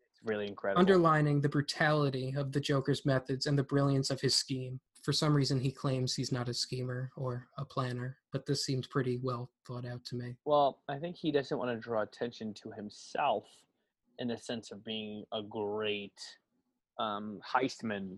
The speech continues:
Speaker 1: or a great criminal, so to speak. But we'll get on that later when we get to meet him.
Speaker 2: As a brave but foolish bank clerk pulls out a gun from his desk, he opens fire on, uh,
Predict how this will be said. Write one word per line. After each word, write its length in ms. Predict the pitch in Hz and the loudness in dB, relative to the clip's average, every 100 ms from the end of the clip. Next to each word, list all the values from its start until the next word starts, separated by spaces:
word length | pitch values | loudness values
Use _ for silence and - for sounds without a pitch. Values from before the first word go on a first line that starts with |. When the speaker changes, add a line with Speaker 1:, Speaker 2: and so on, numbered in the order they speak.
| - | -6
Speaker 1:
or 300 | 104 101 101 | -2 0 0
a 40 | |
great 380 | 98 110 107 110 | -2 0 0 0
criminal, 640 | - - 117 110 95 78 - | -2 2 4 4 2 0 -2
so 120 | - | -2
to 100 | - | -2
speak. 280 | - - - _ | -4 -8 -10 _
But 80 | 113 | 0
we'll 200 | 113 117 | 4 6
get 120 | 110 | 4
on 140 | 98 | 4
that 180 | 90 87 - - - | 0 -4 -8 -10 -4
later 300 | 87 95 95 | -4 -4 -6
when 160 | - | -8
we 80 | - | -10
get 120 | - | -10
to 80 | - | -10
meet 140 | - - | -12 -12
him. 80 | - _ _ _ _ _ _ | -16 _ _ _ _ _ _
Speaker 2:
As 120 | 175 165 | -2 -2
a 40 | |
brave 560 | 147 151 156 180 190 - | 0 0 4 4 4 -2
but 140 | 139 | -8
foolish 600 | - 175 170 143 143 - | 0 4 4 4 2 4
bank 240 | 143 139 143 | 6 6 4
clerk 400 | - 127 127 - | 0 -2 -2 -4
pulls 240 | 147 147 | -2 4
out 140 | 151 139 | 4 4
a 40 | |
gun 320 | 131 135 139 | 4 4 4
from 200 | 143 139 | 4 4
his 180 | 135 127 | 4 0
desk, 500 | 139 131 123 - - - - - - | -2 -2 -2 -4 -8 -18 -20 -6 4
he 60 | |
opens 280 | 165 165 160 | 6 6 2
fire 420 | - 160 156 147 | 6 8 10 8
on, 320 | 135 135 143 147 | 8 6 2 -2
uh, 80 | - | -2